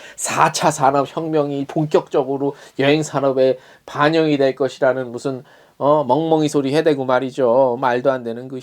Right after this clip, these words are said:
비현실, 현실감 떨어지는 그런 얘기나 해대 쌓고 말이지. 아유, 답답해 죽겠습니다. 네. 자, 자, 흥분을 좀 가라앉히고 다음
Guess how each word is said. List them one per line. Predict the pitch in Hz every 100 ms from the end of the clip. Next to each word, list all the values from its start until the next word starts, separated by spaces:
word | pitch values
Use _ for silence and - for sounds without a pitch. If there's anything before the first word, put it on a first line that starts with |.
| -
비현실, | - 160 160 151 156
현실감 | 185 208 208 185 165 151
떨어지는 | 185 170 156 131
그런 | 127 135 127
얘기나 | 120 120
해대 | 127 147 143
쌓고 | - 139 -
말이지. | 131 117 123 - 113
아유, | 117 123
답답해 | 123 127 131 113
죽겠습니다. | - 135 139 139 127 _ _ -
네. | 135 113 - - - -
자, | - 156 139 - _ - - _
자, | - 110 135 180 -
흥분을 | 175 156 131
좀 | 113
가라앉히고 | 104 101 95 92 - - - _ _
다음 | 135 143 151 147